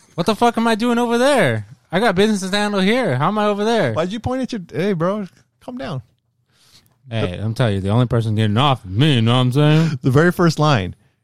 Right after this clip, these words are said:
Speaker 2: "You are driving a bus from London to Milford."
Speaker 1: Oh, well, who gave me a license? 'Cause goddamn. <laughs> I'm surprised that many people survived. I'll tell you that right now.
Speaker 2: I was, I was like, I wasn't bad.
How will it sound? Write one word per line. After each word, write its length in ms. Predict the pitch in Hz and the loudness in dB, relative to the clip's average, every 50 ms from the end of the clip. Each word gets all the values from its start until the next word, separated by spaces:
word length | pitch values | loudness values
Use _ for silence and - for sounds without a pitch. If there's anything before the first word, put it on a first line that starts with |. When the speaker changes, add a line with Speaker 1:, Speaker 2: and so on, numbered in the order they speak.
| _ _ _ | _ _ _
Speaker 2:
"You 180 | - 101 113 120 | -6 -2 0 2
are 100 | 120 110 104 | 2 2 2
driving 420 | 95 104 107 117 127 135 143 135 127 | 0 0 2 2 2 2 2 2 2
a 80 | 120 107 | 0 0
bus 680 | 92 90 113 113 104 - - - - - - - - - - - _ _ _ _ _ _ _ _ _ _ _ _ _ _ _ _ _ _ | 0 0 0 0 0 -2 -4 -8 -12 -12 -12 -14 -16 -18 -20 -20 _ _ _ _ _ _ _ _ _ _ _ _ _ _ _ _ _ _
from 220 | - 110 95 95 | -6 -6 -4 -2
London 320 | 98 104 113 113 117 113 107 | 0 0 2 2 2 0 0
to 100 | - 107 | -2 -4
Milford." 380 | 104 104 101 - - - 101 110 | -4 -6 -6 -10 -12 -12 -10 -8
Speaker 1:
Oh, 60 | 110 | -4
well, 180 | 110 110 107 95 | -4 -4 -4 -4
who 300 | 92 95 110 135 147 127 | -2 0 0 0 0 0
gave 260 | - 147 151 139 127 | 0 -2 0 0 0
me 120 | 147 143 | 0 0
a 60 | 135 | 0
license? 640 | 123 120 120 147 160 151 - 117 95 87 87 - - | 0 0 -2 -2 -2 -4 -8 -10 -10 -10 -12 -12 -8
'Cause 220 | - 107 95 - | -6 -6 -6 -4
goddamn. 1400 | - 120 117 120 120 117 123 120 120 123 123 123 123 123 120 123 127 123 110 104 120 117 110 107 95 85 82 82 - - - - - - - - - - - | -4 -4 -2 -2 0 -2 -2 -2 -2 -2 -4 -4 -4 -4 -4 -6 -6 -6 -4 -2 -2 0 0 -2 -4 -6 -8 -10 -12 -12 -10 -8 -8 -8 -6 -6 -8 -8 -4
<laughs> 400 | - - - - _ _ _ - | -6 -6 -6 -6 _ _ _ -14
I'm 240 | 190 - - - 135 | -12 -8 -6 -6 -6
surprised 380 | - - 127 165 160 147 123 110 | -4 -2 0 0 0 0 0 -2
that 160 | 131 131 131 | -2 -2 0
many 160 | 131 131 131 | -2 -2 -2
people 240 | 120 147 135 123 131 | -2 -4 -4 -4 -4
survived. 460 | - 151 135 151 175 214 185 123 104 | -4 -2 0 2 2 2 0 -2 -4
I'll 80 | 110 117 | -4 0
tell 140 | 120 - 131 | 0 0 0
you 60 | 127 | 0
that 120 | 131 143 147 | 0 0 0
right 160 | 135 127 131 | 0 0 0
now. 220 | 143 180 220 208 | 0 0 -2 -2
Speaker 2:
I 60 | 143 | -2
was, 180 | 151 156 160 156 | -2 -4 -4 -4
I 160 | 131 - 151 | -4 -2 -2
was 160 | 190 269 - | -2 -2 -4
like, 100 | 262 220 | -6 -6
I 100 | 208 214 | -4 -4
wasn't 260 | 240 330 330 339 320 311 | -4 -4 -6 -8 -6 -4
bad. 280 | 330 370 349 180 - | -2 -2 -2 -4 -6